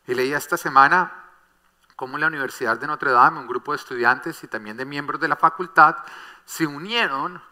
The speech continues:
para tratar de evitar que Chick-fil-A entre en su campus. ¿Por qué razón?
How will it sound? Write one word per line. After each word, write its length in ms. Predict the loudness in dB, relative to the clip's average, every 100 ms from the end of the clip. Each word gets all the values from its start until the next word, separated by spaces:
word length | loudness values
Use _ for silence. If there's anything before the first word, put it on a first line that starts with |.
| _ _ _ _
para 200 | 4 4
tratar 340 | 2 0 0
de 80 | 0
evitar 420 | -2 2 4 4
que 140 | -2
Chick-fil-A 720 | -4 -4 -4 -4 0 0 -2 -8
entre 580 | -8 -8 -6 -6 -6 -10
en 100 | -20
su 140 | -20 -12
campus. 540 | -10 -10 -12 -20 -20 _ _ _ _ _ _ _ _ _ _ _ _ _ _ _ _ _ _ _ _ _ _
¿Por 160 | -18 -10
qué 100 | -4
razón? 460 | -2 -2 -4 -6